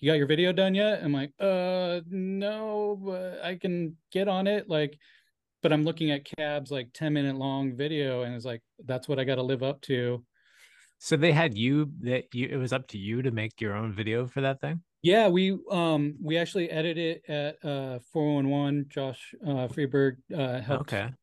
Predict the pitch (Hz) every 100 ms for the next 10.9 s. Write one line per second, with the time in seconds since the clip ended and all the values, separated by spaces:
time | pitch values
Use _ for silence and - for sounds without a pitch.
0 | - 139 131 127 139 131 127 135 139 139
1 | 135 123 120 - - - 190 - _ 151
2 | 165 - 147 143 110 110 143 _ _ _
3 | _ _ _ - 135 120 113 113 - 127
4 | 143 123 123 139 131 131 131 127 127 123
5 | - 127 123 123 117 - - 127 127 120
6 | 127 120 117 113 123 110 110 - _ _
7 | 123 120 120 113 - - 127 120 120 117
8 | 113 110 120 120 110 107 120 - - 143
9 | 143 151 151 - - 139 139 95 _ _
10 | - 127 147 117 120 117 117 113